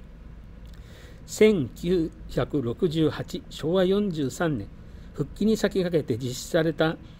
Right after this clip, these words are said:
沖縄初の首席選挙では、革新共闘の屋良長病、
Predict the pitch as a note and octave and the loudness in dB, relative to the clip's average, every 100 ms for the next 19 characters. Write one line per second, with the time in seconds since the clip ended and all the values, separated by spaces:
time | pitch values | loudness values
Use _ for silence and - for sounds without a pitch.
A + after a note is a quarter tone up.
0 | - - - - G3+ G3+ E3 F#3 G3+ D#3+ | -18 -12 -8 -2 2 2 2 0 2 2
1 | A#2+ - F#3 F3+ F#3 F3+ F#3+ D3 A#2 C3 | 0 0 0 0 -4 0 0 2 2 2
2 | A2 - - - - D3 - A3+ A3 G#3+ | 0 -6 -16 -16 -4 -2 0 0 0 4
3 | G3+ F3 C#3 C3 C#3+ D3 G#2 A#2+ F3 - | 4 4 2 2 2 0 -4 0 0 4
4 | F#3 C3+ A#2 | 4 4 0